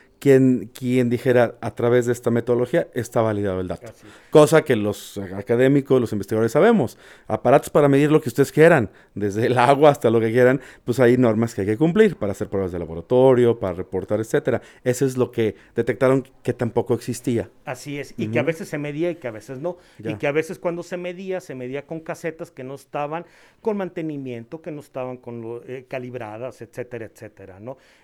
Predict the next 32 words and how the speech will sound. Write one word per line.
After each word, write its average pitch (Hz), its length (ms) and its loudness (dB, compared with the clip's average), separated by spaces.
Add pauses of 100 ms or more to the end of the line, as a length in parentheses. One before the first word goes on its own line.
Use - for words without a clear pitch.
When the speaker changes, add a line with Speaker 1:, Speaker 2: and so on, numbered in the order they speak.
Speaker 2:
Este, 139 380 -8
no 160 200 -4
había 165 180 -2
un 156 100 -6
interés 127 360 -10
por 101 220 -20
ello. 85 260 -20
Es 214 100 -10
más, 143 220 -10
Speaker 1:
Ujú. 131 80 -16
Speaker 2:
la 139 100 -14
calidad 214 300 -14
del 175 160 -14
aire, 185 300 -10
eso 165 320 -12
era, 156 300 -8 (300)
eh, 143 240 -10
en 147 120 -10
el 143 100 -10
dos 151 140 -10
mil 190 140 -10
dieciséis, 170 520 -12
en 135 140 -10
abril 156 260 -10
que 165 100 -16
presentamos 139 600 -16
ese 160 160 -16
amparo, 202 420 -8 (340)
este, 139 540 -12
no 185 220 -6
había 170 400 -6
información. 107 600 -16